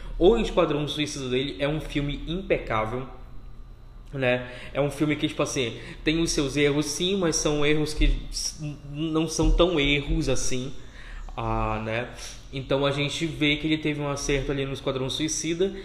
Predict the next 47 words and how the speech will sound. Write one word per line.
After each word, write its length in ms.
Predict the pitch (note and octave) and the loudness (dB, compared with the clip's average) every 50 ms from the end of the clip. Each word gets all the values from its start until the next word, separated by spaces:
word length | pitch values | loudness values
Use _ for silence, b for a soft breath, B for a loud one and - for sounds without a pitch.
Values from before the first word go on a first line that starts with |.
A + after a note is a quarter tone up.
| B B B | B B B
e 140 | - D#3 D#3 | 2 2 4
a 60 | D3+ | 4
gente 220 | C#3+ D#3 D3 - - | 4 2 -2 -2 0
pegou 240 | - D#3 C#3 D3 D3 | 0 0 2 2 0
e 60 | D3 | 0
falou, 380 | - D3+ C#3 C3+ C3+ C3 - - | 0 0 2 2 2 0 -2 -2
"Opa, 420 | C#3+ C#3 C3 - - - F3+ - - - - - - - - - - | -2 -2 -2 -2 -4 -4 -6 -6 -6 -10 -14 -16 -16 -18 -18 -6 -4
pode 200 | A#2+ A#2 A2+ - | -2 -2 -2 -2
ser 160 | - B2 A#2 | -4 -4 -4
que 120 | - D3 | -4 -4
venha 240 | C#3 B2+ C3+ C#3 C3+ | -4 -2 0 2 4
algo 240 | C3+ C#3 C#3 D3 D#3+ | 4 4 4 2 0
muito 420 | C#3+ A#2+ A2+ A#2+ C#3 A2+ - A3+ | 0 0 0 -2 -2 -2 -4 -4
bom 260 | F#3+ D#3+ D3 D3 D#3 | -2 0 2 2 2
aí, 340 | E3 D#3 C#3+ B2+ C3 D3+ E3+ B B B B B B B B | 2 0 0 0 -2 -4 -4 B B B B B B B B
é, 580 | - C3 C3+ C3+ C3 C3+ C3+ C3 C3 B2+ - - | 0 2 2 2 2 2 0 0 -2 -2 -4 -4
em, 300 | C3 B2+ B2+ C3+ C3+ C3 - | -4 -4 -4 -6 -8 -12 -4
com 180 | - D3 C#3 B2+ | 0 2 2 2
ele 120 | B2+ C3 | 2 0
na 100 | C3+ C3+ | 0 -2
direção 300 | C3+ C3+ C3 - - - | -2 -2 -2 -2 -4 -2
do 60 | - | -2
D 100 | C#3 C3+ | -2 -2
C 140 | - - F3+ | 2 2 2
U." 320 | D3 G2+ - - B B B B B B B B | 2 2 0 -6 B B B B B B B B
Então 180 | D#3+ - A3+ A#3 | 2 4 6 6
a 40 | |
gente 220 | A3+ A#3+ A3 - - | 6 4 2 0 0
tem 140 | A#3+ A3+ G#3+ | 2 2 2
diversas 480 | F#3+ A#3 G3+ F#3+ F3 F3+ F3+ F3+ - | 2 6 6 6 8 8 6 2 2
produções, 640 | - D#3+ D#3 D3+ - - D#3+ D3+ D#3 D#3+ D#3 - - | 0 0 0 0 2 2 2 4 4 4 2 0 -2
a 60 | B2 | -2
gente 240 | A#2+ C3 B2 - - | -4 -4 -4 -4 -4
acabou 360 | C#3 - C#3 C3+ C#3+ D#3 F#3+ | -2 0 0 2 4 4 4
de 80 | F#3+ F#3+ | 4 4
sair 300 | - F3+ E3 D#3 D3+ D3 | 2 2 4 4 4 2
de 60 | D3 | 0
um 80 | D3+ C#3+ | -2 -2
fracasso 600 | - D#3+ D3+ - C3+ B2+ B2 A#2+ - - C3 B2 B B B B B - | -2 -2 -2 0 0 0 0 0 -2 -4 -6 -6 B B B B B -8
global, 540 | C3+ C#3+ D#3+ E3+ E3 - C#3 B2+ A#2+ B2 B2+ | 0 4 6 6 6 6 4 4 4 2 2
que 120 | - - | 0 -2
é 20 | A#2+ | -2
The 100 | A#2+ B2 | -2 -4
Flash, 440 | - - B2+ A#2+ A#2+ A#2+ - - | -2 0 0 0 0 0 -2 -6
que 160 | - - C#3 C3 | -8 -8 -10 -10
faz 460 | - - - - D3 D3+ E3+ E3 - | -10 -6 -2 2 4 4 4 2 0
parte 480 | - - C3 B2+ B2 A#2 A2+ - - | 0 2 2 2 2 0 -4 -8 -10